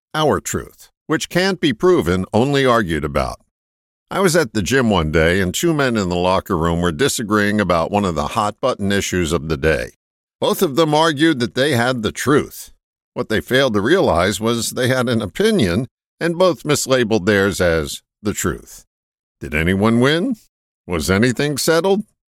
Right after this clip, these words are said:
Not to my eyes or ears. Do we stop having discussions about what we believe in? Gosh, I hope not. My only request is to stop labeling your point of view as the truth.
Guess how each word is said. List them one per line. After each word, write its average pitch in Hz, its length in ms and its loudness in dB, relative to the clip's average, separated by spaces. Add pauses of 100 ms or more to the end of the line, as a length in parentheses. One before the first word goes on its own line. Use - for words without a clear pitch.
(420)
Not 92 200 -2
to 92 100 -6
my 113 280 2
eyes 71 360 -8
or 76 120 -6
ears. 71 440 -10 (500)
Do 139 120 -2
we 151 100 2
stop 196 360 0
having 180 340 0
discussions 127 580 0
about 90 320 0
what 101 160 2
we 90 140 -2
believe 110 400 -2
in? 175 260 2 (260)
Gosh, 151 380 -2
I 117 200 2
hope 85 260 0
not. 64 320 -10 (440)
My 131 200 -2
only 175 240 2
request 165 640 0
is 120 160 0
to 92 260 0
stop 143 460 0
labeling 113 520 2
your 110 240 2
point 120 380 -2
of 117 120 0
view 90 440 2
as 85 360 0
the 92 140 -2
truth. - 600 -2